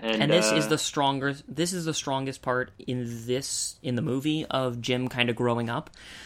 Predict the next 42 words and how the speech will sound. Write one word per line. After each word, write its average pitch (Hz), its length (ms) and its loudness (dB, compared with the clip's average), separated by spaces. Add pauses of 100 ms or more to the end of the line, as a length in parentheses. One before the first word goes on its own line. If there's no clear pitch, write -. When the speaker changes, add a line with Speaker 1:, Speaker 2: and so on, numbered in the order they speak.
Speaker 1:
Yeah, 101 200 4
Speaker 2:
Because 120 200 8
when 139 120 6
Speaker 1:
yeah. 110 120 2
Speaker 2:
he 170 80 2
comes 180 280 0
to - 80 -6
parlay 147 600 2
and 135 200 -2
tries 135 280 0
to 143 80 -4
convince 131 460 -2
Jim 123 340 0
that, 127 180 -4
"Yeah, 240 320 2
I'm 160 180 4
al-, 196 260 6
I've 160 160 4
always 208 240 6
been 147 160 6
with 135 180 0
you, 127 140 4
you 123 140 0
know?" 165 220 2
Speaker 1:
Yeah, 160 760 4
yeah, 135 160 2
he's 160 240 4
trying 185 220 8
to 185 60 6
make 170 200 6
amends, 117 560 2
and 120 160 2
he's 123 160 2
playing 139 600 2
both 117 340 2
sides, 120 720 0
and 120 140 -4
he 127 100 0
does 139 200 8
it 131 100 6
Speaker 2:
Yeah. 131 200 6
Speaker 1:
so 139 140 8